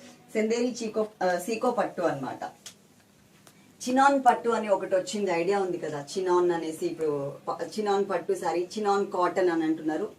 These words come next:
ఆ టైప్ లో ఉంటుంది. కానీ ఇది మనకి, ఆ, రియల్ గా మనం చెప్పుకోవాలంటే మాత్రం చందేరి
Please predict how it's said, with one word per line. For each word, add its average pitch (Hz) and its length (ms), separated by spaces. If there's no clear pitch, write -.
ఆ 190 140
టైప్ 196 340
లో 247 120
ఉంటుంది. 190 500
కానీ 254 240
ఇది 240 120
మనకి, 233 440
ఆ, 190 180
రియల్ 240 320
గా 269 120
మనం 226 220
చెప్పుకోవాలంటే 190 800
మాత్రం 170 360
చందేరి 208 300